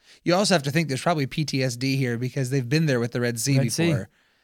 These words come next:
Speaker 1: you know,
Speaker 2: Forty years ago.
Speaker 1: and,
Speaker 2: Yep.
Speaker 1: and, you know, my God, we're here again. And it's gonna take a lot for us to even step in there. And
Speaker 2: Mm-hmm.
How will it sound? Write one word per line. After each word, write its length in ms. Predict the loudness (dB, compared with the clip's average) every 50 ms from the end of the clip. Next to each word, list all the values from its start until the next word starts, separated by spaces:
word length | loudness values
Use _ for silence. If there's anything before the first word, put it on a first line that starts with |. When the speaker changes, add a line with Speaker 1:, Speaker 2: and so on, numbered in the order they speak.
| _ _ -6
Speaker 1:
you 120 | -4 -2
know, 200 | 0 0 2 4
Speaker 2:
Forty 160 | 4 4 4
years 140 | 4 4 2
ago. 320 | 2 2 2 2 2 2
Speaker 1:
and, 240 | 2 0 -2 -6 -6 -6
Speaker 2:
Yep. 120 | -4 -2
Speaker 1:
and, 600 | -2 0 -2 -2 -2 -4 -4 -6 -8 -8 -10 -14 -14
you 260 | -18 -16 -12 -10 -10
know, 80 | -10 -10
my 360 | -10 -14 -12 -8 -6 -6 -6 -4
God, 180 | -4 -4 -4
we're 120 | -2 -4 -2
here 180 | -2 -2 -2 -4
again. 640 | -4 -2 -2 0 0 0 0 0 -2 -2 -4 -4
And 320 | -6 -4 -4 -4 -4 -4
it's 160 | -6 -6 -6 -6
gonna 160 | -6 -6 -6
take 180 | -4 -6 -4
a 60 | -4 -4
lot 420 | -4 -2 0 0 0 0 -2 -4
for 200 | _ -14 -8 -6
us 180 | -6 -4 -4 -6
to 140 | -8 -6 -6
even 320 | -4 -4 -4 -4 -4 -4 -4
step 340 | -4 -2 -2 -4 -4 -2
in 120 | -6 -6 -2
there. 240 | -2 0 0 0 0
And 340 | 0 -2 -2 -4 -4 -6 -8 _ _ 0
Speaker 2:
Mm-hmm. 420 | 2 4 4 4 4 4 2 2